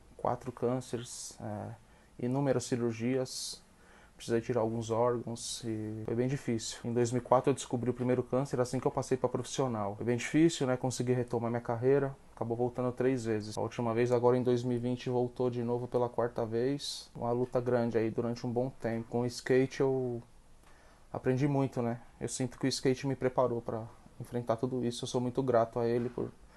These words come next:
tudo que ele me ensinou, né? Persistência, disciplina, irmandade, humildade principalmente, né? Porque no skate a gente pre-, aprende muito, que ninguém é mais que ninguém, né?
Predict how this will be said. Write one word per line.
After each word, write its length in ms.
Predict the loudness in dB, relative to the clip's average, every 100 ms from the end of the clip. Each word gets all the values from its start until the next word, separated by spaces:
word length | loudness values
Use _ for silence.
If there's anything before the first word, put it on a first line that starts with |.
| -8
tudo 220 | -4 -2
que 120 | 4
ele 140 | 4 4
me 80 |
ensinou, 420 | 0 0 -2 -2 -4
né? 140 | -6 -12 -20 -4
Persistência, 880 | -2 -2 -4 -2 0 0 -2 -4 -4
disciplina, 960 | -4 -6 -4 -6 -4 0 0 0 -2 -8 -14 -10
irmandade, 840 | -6 -2 -2 -2 -2 -2 -2 -8 -4
humildade 760 | 0 4 4 4 2 2 -2 -4
principalmente, 720 | -10 -8 -8 -6 -4 -4 -6
né? 80 | -10
Porque 300 | -8 -8 -8 -10
no 60 | -12
skate 280 | -6 -6 -2
a 40 |
gente 200 | -4 -4
pre-, 160 | -4 -4
aprende 400 | -2 -4 -4 -2
muito, 320 | -4 -4 -8 -16 -20 -10
que 80 |
ninguém 340 | -8 -4 -2 -2
é 60 |
mais 220 | 0 -2 -2
que 80 |
ninguém, 360 | -4 -2 -4 -4
né? 160 | -6